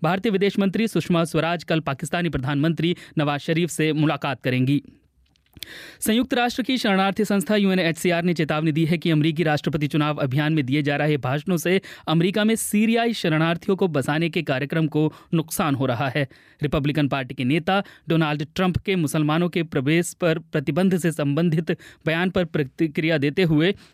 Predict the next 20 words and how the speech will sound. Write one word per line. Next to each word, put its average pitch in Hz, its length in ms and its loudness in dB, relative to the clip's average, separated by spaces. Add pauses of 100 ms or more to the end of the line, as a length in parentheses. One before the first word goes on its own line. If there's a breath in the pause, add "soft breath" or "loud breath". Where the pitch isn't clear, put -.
(160)
यूएनएचसीआर 175 760 0
की 175 220 -2
प्रवक्ता 151 420 -2
ने 143 120 4
ये 147 140 2
बात 143 240 -2
कही 131 240 0
है। 135 180 -2 (240 soft breath)
उन्होंने 147 280 2
कहा 156 320 -2 (260 loud breath)
कि 180 200 -2
ऐसे 156 280 0
बयान 147 420 0 (220 soft breath)
और 156 80 -2
कई 208 200 0
प्रांतों 175 380 -2
के 185 160 0
गवर्नरों 165 480 0
की 160 120 -4
टिप्पणियां 175 560 -2